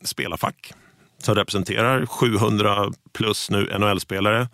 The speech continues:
med hundratals anställda som sitter och ser till. Det finns ett kollektivavtal mellan N H L och spelarfacket. Så det är hårda förhandlingar.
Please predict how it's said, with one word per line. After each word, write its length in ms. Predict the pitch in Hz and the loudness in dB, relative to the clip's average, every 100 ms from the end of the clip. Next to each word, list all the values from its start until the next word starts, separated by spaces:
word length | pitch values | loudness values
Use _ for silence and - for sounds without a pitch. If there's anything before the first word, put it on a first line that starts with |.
| _ _ - - | _ _ -20 -20
med 160 | - - | -10 -2
hundratals 640 | 135 139 87 87 - 131 127 | 2 2 2 -2 0 0 0
anställda 480 | - 82 90 85 | -2 -2 -2 -2
som 140 | 87 101 | -2 -4
sitter 260 | - - | -6 -4
och 60 | 98 | -4
ser 100 | - | -4
till. 180 | 104 95 | -4 -2
Det 60 | |
finns 180 | 90 104 | 0 -2
ett 120 | 82 | -2
kollektivavtal 800 | - 110 - 117 85 76 87 113 | 0 0 2 2 2 0 0 2
mellan 280 | 127 - 101 | 2 2 2
N 120 | 95 | 2
H 80 | 90 | 2
L 240 | 90 92 | 0 0
och 100 | 92 | -4
spelarfacket. 640 | - 107 87 90 - 90 85 _ - - - - - - | -4 -2 0 -2 -4 -8 -10 _ -20 -20 -20 -20 -20 -8
Så 140 | - | -2
det 60 | 117 | 0
är 40 | |
hårda 300 | 123 120 101 | 2 2 2
förhandlingar. 800 | - 131 123 117 113 117 113 113 | 2 2 4 2 0 0 2 0